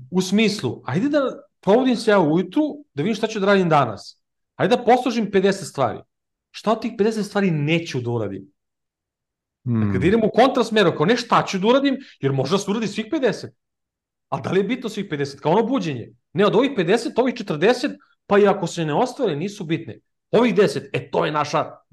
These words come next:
Speaker 1: the to do lista tog dana. Dakle, to je potpuno onako malo drugačija filozofija, šta ja neću da uradim danas od ovih svih stvari, ono što ostane, to zapravo hoću. Samo nas pos-, samo nas posta-, postavlja u, u,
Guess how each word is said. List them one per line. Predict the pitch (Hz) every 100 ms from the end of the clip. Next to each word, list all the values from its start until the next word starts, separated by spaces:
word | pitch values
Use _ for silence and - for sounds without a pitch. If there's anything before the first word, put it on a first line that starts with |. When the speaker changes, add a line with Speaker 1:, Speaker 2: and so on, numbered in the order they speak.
| - - 143
Speaker 1:
the | 220 -
to | 175
do | 160
lista | 170 156 151
tog | - 127
dana. | 120 113 95 - _ _ _ _ _ -
Dakle, | 120 120
to | 226
je | 226 -
potpuno | 196 226 262 240
onako | 233 214
malo | 185 220 190
drugačija | 190 226 247
filozofija, | - 165 156 226 269 185 - _
šta | - 220
ja | 233
neću | 185 151 123 -
da | 170
uradim | 214 233 240
danas | 254 240 247
od | 226
ovih | 254 247
svih | 262
stvari, | - 254 247 233 - _ -
ono | 170 170
što | -
ostane, | 147 151 160
to | 151
zapravo | 135 143 143 139
hoću. | 127 113 - _ _ _ _ _ _
Samo | - 220
nas | 233
pos-, | - 226 240
samo | 208 277
nas | -
posta-, | 247 254 277 277
postavlja | 214 220 285 254 226
u, | 196
u, | 196